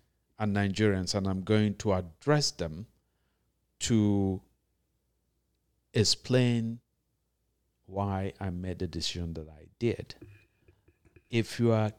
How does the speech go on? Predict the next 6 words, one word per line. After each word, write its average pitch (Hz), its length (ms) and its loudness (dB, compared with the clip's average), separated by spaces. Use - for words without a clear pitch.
constructing, 110 1080 -4
uh, 95 600 -2
s-, - 240 -6
a 110 100 0
grand 143 760 0
deception, - 580 -2